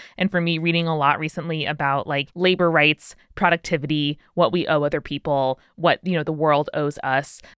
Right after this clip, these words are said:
It's easier for me to look on kind of, like, particularly the nineteenth and twentieth century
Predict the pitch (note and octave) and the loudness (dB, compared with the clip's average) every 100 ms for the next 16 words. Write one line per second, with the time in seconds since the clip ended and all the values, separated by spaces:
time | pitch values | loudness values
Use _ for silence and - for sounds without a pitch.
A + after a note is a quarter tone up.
0 | _ - F#3+ G3+ G3+ G3+ F#3+ F3 D#3+ D#3 | _ -8 -2 2 2 0 0 0 0 0
1 | D#3+ - D#3 D3+ D#3 D#3 D#3 D3+ C#3 - | 0 0 0 0 -2 -2 0 0 -4 -6
2 | G#3 F#3+ F#3 E3 D#3 D3+ D3+ E3+ D#3 D3+ | -6 0 0 0 -2 -4 -6 -8 -8 -10
3 | D#3 D3 C#3+ - D3+ - E3 D#3+ | -8 -8 -10 -8 -8 -6 -2 0